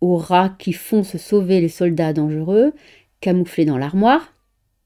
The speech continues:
aux impulsions motrices camouflées dans les arbres, aux impulsions sexuelles punies par celles qui sont les tentatrices aussi.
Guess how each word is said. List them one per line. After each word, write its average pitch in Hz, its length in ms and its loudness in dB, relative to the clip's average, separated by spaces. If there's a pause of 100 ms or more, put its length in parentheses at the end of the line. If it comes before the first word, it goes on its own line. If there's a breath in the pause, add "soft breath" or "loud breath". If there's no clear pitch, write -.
(520)
aux 214 180 4
impulsions 247 420 4
motrices 240 520 6
camouflées 196 500 2
dans 147 140 2
les 147 220 0
arbres, 339 320 4 (800)
aux 196 180 2
impulsions 214 440 0
sexuelles 220 580 4
punies 208 300 2
par 185 240 0
celles 202 340 2
qui - 160 -10
sont 190 220 -2
les 165 140 2
tentatrices 190 800 -2
aussi. 170 440 -6